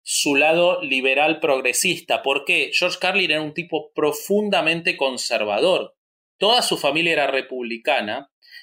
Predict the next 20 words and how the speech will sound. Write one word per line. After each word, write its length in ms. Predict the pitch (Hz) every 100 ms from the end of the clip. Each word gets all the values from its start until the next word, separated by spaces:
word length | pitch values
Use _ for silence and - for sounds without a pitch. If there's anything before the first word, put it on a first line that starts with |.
| -
y 120 | 139
para 300 | 151 151 170
él 100 | 233
el 120 | 214
re-, 260 | 165 143 -
ser 260 | - 160 180
republicano 640 | 170 156 131 139 165 190
venía 380 | 156 135 147 151
de 100 | 123
la 160 | 113 -
cuna 260 | 190 180
y 80 | 143
era 140 | 156
lo 160 | 151 123
normal. 680 | 110 104 110 160 131 101 -
Él 180 | 127 147
era, 460 | 175 156 139 160 - - _ -
de 200 | 131 147
hecho, 240 | - 127
bastante, 840 | 113 - - 190 190 190 185 180